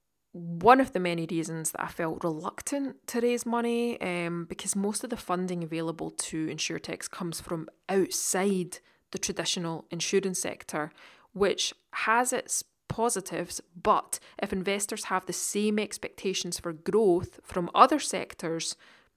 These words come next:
that's going to lead to problems. So growth is organic, but it's definitely not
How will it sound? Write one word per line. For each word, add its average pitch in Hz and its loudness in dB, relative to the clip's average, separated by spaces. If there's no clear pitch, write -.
that's 170 -2
going 185 -2
to 180 -8
lead 170 -6
to 170 -16
problems. - -8
So 214 -2
growth 294 8
is 254 4
organic, 233 6
but 202 0
it's - -4
definitely 196 -2
not 180 -2